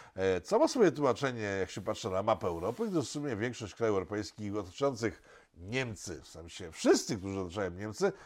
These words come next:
są sąsiadami Niemiec, mają elektrownie atomowe i dlaczego u nas nie miały powstać te elektrownie atomowe, jest trudne do wytłumaczenia. A teraz w chwili, kiedy wiadomo już jest jasno, że jest to elektrownia amerykańska atomowa,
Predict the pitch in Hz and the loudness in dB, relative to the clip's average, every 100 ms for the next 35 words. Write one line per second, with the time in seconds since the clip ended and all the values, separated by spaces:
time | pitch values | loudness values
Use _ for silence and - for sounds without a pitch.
0 | - - 107 113 104 107 104 110 87 92 | -10 -2 -2 0 0 0 0 -2 -2 2
1 | 117 117 120 113 113 175 240 247 - - | 2 2 0 0 2 4 4 2 -6 -6
2 | 110 107 151 127 120 107 113 104 98 117 | -2 0 0 2 2 0 -2 -2 2 0
3 | 107 90 110 98 123 110 90 120 127 107 | 0 -2 -4 -4 -2 0 0 0 0 -2
4 | - - 143 120 117 101 123 123 107 98 | -6 -2 0 0 -4 -2 0 0 -2 -4
5 | 117 95 80 135 277 - - - - 320 | -4 -4 -4 0 0 -2 -8 -2 0 0
6 | - 240 180 180 139 135 139 123 110 101 | -2 -2 0 2 2 2 2 2 0 -2
7 | 101 - 104 120 139 - 113 95 107 - | -4 -4 4 6 6 2 -4 -2 -2 -2
8 | 104 85 113 104 78 85 95 196 233 - | -6 -2 -2 -2 -4 -4 2 4 4 2
9 | 226 214 202 170 | 2 4 6 6